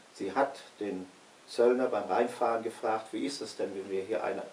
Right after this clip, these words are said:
Eisenbahn in Marienburg kaufen? Ist dann jede Schiene ein Spielzeug und jede Lokomotive und jeder Wagen ein Spielzeug oder ist die Eisenbahn als Stück ein Spielzeug?“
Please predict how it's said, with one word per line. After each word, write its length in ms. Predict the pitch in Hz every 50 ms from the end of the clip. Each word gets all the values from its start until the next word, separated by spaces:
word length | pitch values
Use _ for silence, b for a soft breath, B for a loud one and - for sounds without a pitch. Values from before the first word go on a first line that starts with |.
| -
Eisenbahn 440 | - 101 104 - - 107 95 90 90
in 80 | 90 92
Marienburg 480 | 90 92 113 143 160 165 156 147 147
kaufen? 360 | - 156 151 147 - - 147 151 - - - - - - - - - - - - - - - - B B B B B B B B B B - - - - - - - - - - - - - - - - - - - - - - - - - -
Ist 260 | 147 147 143 - -
dann 200 | 131 123 120 117 - - - - - - - - - - 120
jede 340 | 113 117 135 143 143 -
Schiene 400 | - - - 147 151 156 156 151
ein 120 | 131 123 123
Spielzeug 600 | - - - 143 147 147 - - 151 151 151 147
und 120 | 135 117 -
jede 200 | 139 135 135 135
Lokomotive 720 | 131 127 120 127 120 113 110 - - 160 170 170 - 175
und 160 | 147 131 127
jeder 280 | 127 131 127 120 104
Wagen 380 | - 107 127 139 139 147 - -
ein 140 | 110 107 107
Spielzeug 640 | - - - 135 139 - - 143 139 139 139 - 117
oder 160 | 123 123 117
ist 220 | - 135 131 - -
die 120 | 120 -
Eisenbahn 540 | - - 120 123 120 120 117 127 123 120 120 -
als 260 | 107 104 - - -
Stück 260 | - - 139 135 139 - - b b b b b b
ein 200 | - 104 110 113
Spielzeug?“ 640 | 113 - - - 104 107 101 95 - - 76 64 -